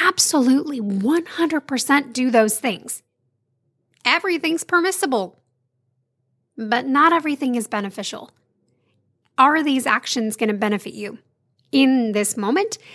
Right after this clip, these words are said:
and in the long run? And sometimes you might say yes to in that moment, like, "Yeah, this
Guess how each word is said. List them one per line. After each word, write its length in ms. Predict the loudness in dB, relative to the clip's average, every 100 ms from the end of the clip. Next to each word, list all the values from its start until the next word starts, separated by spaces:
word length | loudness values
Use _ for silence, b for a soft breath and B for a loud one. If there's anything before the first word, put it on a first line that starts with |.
| B
and 140 | 2 4
in 120 | 4
the 80 | 2
long 260 | 2 0
run? 240 | -4 -6 -8 B B
And 140 | -2
sometimes 440 | 0 0 0 0 2
you 80 | 4
might 240 | 4 0
say 160 | -2 -2
yes 520 | 0 0 0 -4 -4
to 120 | 0
in 100 | 2
that 160 | 0 -2
moment, 280 | -6 -6 -10
like, 240 | -12 -10
"Yeah, 260 | -4 -2 -2 -6 _ B B B B
this 540 | 0 4 4 4 0